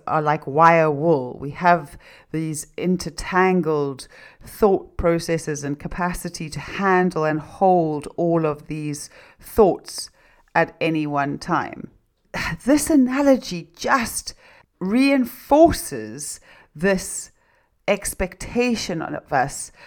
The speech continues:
that we as women then should be able to manage all of these things, that we should be able to multitask. Okay, yes, so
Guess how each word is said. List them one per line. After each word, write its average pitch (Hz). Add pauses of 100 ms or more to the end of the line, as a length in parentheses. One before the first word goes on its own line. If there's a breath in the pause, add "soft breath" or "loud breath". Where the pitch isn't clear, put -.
(140)
that 175
we 190
as 170
women 165
then 156
should 156
be 180
able 170
to -
manage 170
all 131
of 104
these 104
things, - (300 loud breath)
that 165
we 170
should 175 (800 loud breath)
be 180
able 190
to 156 (100)
multitask. 160 (280)
Okay, 175
yes, 160
so 165